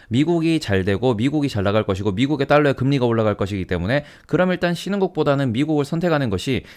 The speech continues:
지난 십 년간의 뭔가 그 미국 금리의 움직임에 따라 가지고 나와 있-, 나와 있는 공식 중에 하나입니다. 자, 그러다 보니까 신흥국인 한국을 매도를 하고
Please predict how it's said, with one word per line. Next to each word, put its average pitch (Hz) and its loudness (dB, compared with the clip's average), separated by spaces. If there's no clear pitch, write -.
지난 143 -2
십 175 -6
년간의 165 0
뭔가 127 0
그 101 -2
미국 131 -2
금리의 135 0
움직임에 107 -2
따라 107 0
가지고 92 -2
나와 104 4
있-, 90 -2
나와 104 2
있는 101 0
공식 - -4
중에 107 -4
하나입니다. 98 0
자, 113 -2
그러다 156 2
보니까 127 0
신흥국인 156 -2
한국을 151 0
매도를 120 0
하고 123 2